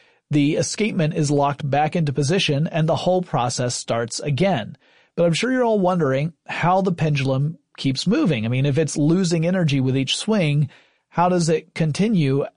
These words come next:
more, for more than just a few seconds? Uh, without adding more energy to the pendulum, it's eventually just gonna slow down and stop swinging completely. I mean, I talked about this with friction and drag. Well, Huygens got around this by designing a gear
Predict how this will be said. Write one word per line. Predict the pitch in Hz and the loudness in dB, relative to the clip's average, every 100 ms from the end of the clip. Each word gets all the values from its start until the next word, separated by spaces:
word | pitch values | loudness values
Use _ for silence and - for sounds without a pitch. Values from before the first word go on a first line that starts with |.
| - | -4
more, | 165 151 147 | 0 0 0
for | 170 | 0
more | 160 160 | 2 2
than | 156 151 | 2 2
just | 147 131 | 0 -2
a | 131 | -2
few | 151 | 0
seconds? | 131 - 233 - - - - - _ _ _ _ | 0 -2 -2 -4 -8 -10 -12 -12 _ _ _ _
Uh, | 127 127 131 | -2 -2 0
without | 151 170 185 | 2 2 2
adding | 180 175 | 2 2
more | 170 165 | 2 2
energy | 175 165 151 | 2 0 0
to | 147 | 0
the | 240 | 0
pendulum, | 190 165 156 190 208 - | 2 2 2 0 0 -2
it's | 156 - | -4 0
eventually | 165 220 208 160 | 0 0 0 0
just | 147 143 | 0 0
gonna | 160 135 | -2 -2
slow | - 165 | 0 0
down | 151 143 139 | 2 0 0
and | 131 | -2
stop | - 131 | -2 -2
swinging | - 147 131 127 | -2 -4 -2 -2
completely. | 151 170 285 262 123 | -2 0 0 0 -2
I | |
mean, | 120 131 | -2 -2
I | 127 | -2
talked | 196 240 | -2 -2
about | 156 127 117 | 0 0 0
this | 123 - | -4 -4
with | 123 | -6
friction | - 151 - 131 | -2 -4 -2 -2
and | 127 | 0
drag. | 180 208 117 | 0 0 -2
Well, | 123 | -2
Huygens | 123 - 285 254 220 | -2 -2 -2 0 0
got | 180 190 | 0 2
around | 165 170 185 | 2 2 2
this | 151 117 | 0 -2
by | - 135 | -2 -2
designing | 135 135 160 170 | 0 0 0 0
a | 147 | 0
gear | 131 180 156 123 | 0 0 0 0